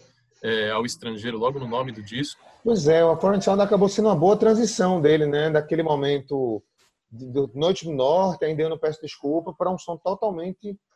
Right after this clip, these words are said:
Speaker 2: cru, né? É, com freios. Eu acho que foi o momento que eu vi o Caetano já com idade mais madura, de entender o que era aquilo. Foi o primeiro momento que eu falei com ele. Tinha uma banda, e aí falei com ele, a gente conversou um, um bocado sobre isso. Eu tinha uma banda chamada Bárbaro Veloso, eu era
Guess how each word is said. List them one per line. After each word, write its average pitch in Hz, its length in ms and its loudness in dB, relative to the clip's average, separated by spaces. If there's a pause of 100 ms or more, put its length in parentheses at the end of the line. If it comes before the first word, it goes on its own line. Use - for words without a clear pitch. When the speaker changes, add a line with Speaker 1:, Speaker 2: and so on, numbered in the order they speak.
(500)
Speaker 2:
cru, 214 720 0
né? 175 420 -4 (140)
É, 135 640 0
com 170 140 -4
freios. 208 840 -6
Eu 151 120 0
acho 156 180 -6
que 156 80 -12
foi 165 120 -12
o 156 40 -8
momento 156 280 -6
que - 80 -10
eu 143 40 -4
vi 139 100 -10
o 143 60 -14
Caetano 143 400 -4
já 127 340 -6 (640)
com 151 100 -4
idade 135 440 -2
mais 131 200 -6
madura, 135 600 -4
de 135 160 -12
entender 139 320 -8
o 127 60 -4
que - 100 -8
era 143 80 -2
aquilo. 131 200 -16
Foi 147 120 -6
o - 20 -18
primeiro 165 180 -6
momento 151 260 -4
que - 40 -10
eu 151 60 -12
falei 147 440 -4
com 123 140 -10
ele. 147 420 -8 (460)
Tinha 139 140 -6
uma 139 100 -2
banda, 151 480 -4 (180)
e 127 80 0
aí 139 140 2
falei 147 300 0
com 165 160 -4
ele, 139 240 0
a 120 60 0
gente 120 180 -8
conversou 131 340 -8
um, 147 240 -14
um - 20 -12
bocado 147 520 -6
sobre 131 260 -10
isso. 123 300 -8
Eu 101 80 -10
tinha 120 100 -12
uma 113 80 -10
banda 120 140 -6
chamada 113 320 -10
Bárbaro 123 340 -6
Veloso, 131 580 -2
eu 113 60 0
era 120 180 -6